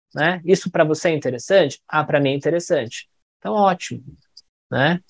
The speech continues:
Então, então, que bom, né? Você gostaria de ter mais tempo, né, é, é, pra focar em medicina, ou,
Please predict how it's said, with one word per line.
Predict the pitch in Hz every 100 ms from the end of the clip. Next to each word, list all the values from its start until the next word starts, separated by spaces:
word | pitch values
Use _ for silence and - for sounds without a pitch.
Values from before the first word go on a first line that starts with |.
| _ -
Então, | 131 151 135 _
então, | - 131 147 151
que | -
bom, | 180 185 151 127 -
né? | 123 156 - _
Você | -
gostaria | 175 196 226
de | 233
ter | 214
mais | 196 214 208
tempo, | 202 196 180 147 143 143
né, | 156 175 175 156
é, | 147 143 135 - - -
é, | 131 131 -
pra | 165
focar | 151 160 165
em |
medicina, | 156 139 - 180 214 185 147 147 139 135
ou, | 156 156 123